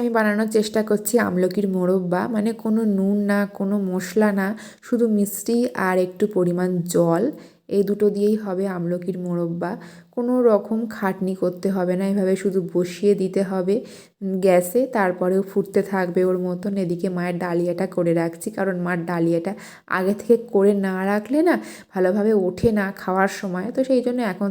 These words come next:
থেকেই করে রাখছি। আর দেখো কি সুন্দর ফুটছে, আর এটা ফুটতে ফুটতে না বেশ একটা যখন লাল লাল কালার আসবে তখনই কিন্তু এটা কমপ্লিট হয়ে যাবে একদম। রেশনের চালটা এবারে এত বেশি পোকা ছিল যে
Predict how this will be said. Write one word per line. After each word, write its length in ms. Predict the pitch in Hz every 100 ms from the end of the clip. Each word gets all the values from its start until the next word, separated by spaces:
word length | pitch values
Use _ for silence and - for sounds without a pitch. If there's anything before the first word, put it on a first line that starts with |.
| 196
থেকেই 220 | 202 196 196
করে 160 | 185 185
রাখছি। 260 | 180 180 220
আর 60 | 190 185
দেখো 220 | 170 262 - - -
কি 100 | 220 214
সুন্দর 280 | 208 185 202 196
ফুটছে, 400 | 202 190 196 - 226
আর 60 | 180
এটা 120 | 196 208
ফুটতে 280 | - 180 208 208
ফুটতে 340 | 226 220 - 277
না 60 | 349 339 - 226 -
বেশ 140 | 190 202 202
একটা 160 | - 214
যখন 180 | 208 240 220 190
লাল 180 | 185 185
লাল 140 | 202 208 208
কালার 280 | 196 180 190 196
আসবে 220 | - 269 269 214
তখনই 380 | 180 185 233 269
কিন্তু 340 | 254 196 180 294 - - - -
এটা 160 | 175 240 285 226
কমপ্লিট 400 | 190 185 175 170
হয়ে 140 | 180 170
যাবে 180 | 165 170 156
একদম। 260 | 180 175 180 - - _ _ 233
রেশনের 380 | 233 277 294 302 294
চালটা 300 | 254 254 285 277
এবারে 240 | 247 262 277 202
এত 80 | 196 254
বেশি 200 | 269 320 311
পোকা 220 | 302 311 311
ছিল 140 | 311 285
যে 60 | 262